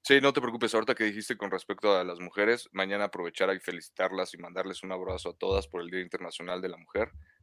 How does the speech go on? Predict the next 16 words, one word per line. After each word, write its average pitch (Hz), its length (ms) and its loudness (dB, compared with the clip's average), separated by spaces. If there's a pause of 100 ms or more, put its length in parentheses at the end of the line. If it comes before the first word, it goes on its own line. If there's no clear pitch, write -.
Mañana 92 280 -2
ocho 95 200 -4
de 85 80 -6
marzo, 98 340 -4
entonces, 90 480 -10
este, 80 520 -14 (580)
cuídense 117 680 4
y, 90 340 -4 (680)
y, 82 40 -20 (120)
pues, 82 340 -4
un 95 140 -6
abrazo 90 320 0
para, 80 280 -4 (160)
para 85 140 -12
todas 90 300 -4
ellas. 85 420 -12